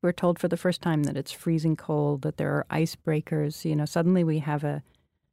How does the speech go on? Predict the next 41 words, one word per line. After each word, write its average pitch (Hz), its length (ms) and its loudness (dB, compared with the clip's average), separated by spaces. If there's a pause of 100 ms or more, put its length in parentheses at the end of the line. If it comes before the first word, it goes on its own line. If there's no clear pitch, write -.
(240)
a 180 80 -2
setting 143 600 -2
just - 260 -6
as 143 160 -6
we're 151 140 -2
leaving 160 360 2
the 131 80 -2
story. 135 460 -6 (1120)
But - 180 -4
then 220 340 2
it, - 240 -4
it's - 200 -8
a - 40 -10
short 240 400 -2 (180)
last 196 280 0
paragraph, 170 520 0
and 160 180 0
there 160 140 2
are 165 40 2
two 190 240 0
sentences 170 600 -2
that 156 200 -2
are 147 180 -2 (260)
almost 156 440 0
identical. 160 640 -2
There's, 139 280 -6 (220)
she - 180 -8
writes, 165 300 -4
"There 165 160 2
would 160 120 2
be 170 100 2
no 170 160 4
time 180 300 0
to 170 80 0
make 160 200 0
the 160 80 0
journey 165 340 2
through 151 220 -2
the 147 60 -4
human 160 320 -2
heart." 156 460 -2